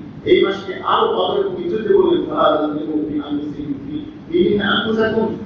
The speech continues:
তোমরা নিজেদের প্রতি এই মাসে কখনো জুলুম করো না, তোমরা এখন জুলুম অত্যাচারের মাসে করো না, নিজের প্রতি কোনো রকম জুলুম করবে না। একটা জুলুম আছে, হিসাব নিজের প্রতি জুলুম,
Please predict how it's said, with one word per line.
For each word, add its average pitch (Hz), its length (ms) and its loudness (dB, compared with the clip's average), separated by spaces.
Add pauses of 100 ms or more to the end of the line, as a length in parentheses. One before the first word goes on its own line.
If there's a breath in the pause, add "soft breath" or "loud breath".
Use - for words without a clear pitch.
(180)
তোমরা 214 280 4
নিজেদের 285 400 6
প্রতি - 200 2
এই 392 240 4
মাসে - 140 -6
কখনো - 420 -8
জুলুম 370 280 0
করো - 180 -2
না, - 200 -4 (220)
তোমরা 160 220 -2
এখন 151 240 -2
জুলুম 175 360 4
অত্যাচারের 147 520 -2
মাসে - 180 -4
করো 135 240 -4
না, 131 80 -6 (360)
নিজের - 240 2
প্রতি - 180 -2
কোনো - 240 -2
রকম - 140 -2
জুলুম - 300 0
করবে - 200 -6
না। - 220 -14 (1160)
একটা - 220 2
জুলুম 254 200 0
আছে, 269 500 0
হিসাব 294 220 2
নিজের 240 360 0
প্রতি - 240 -2
জুলুম, - 200 0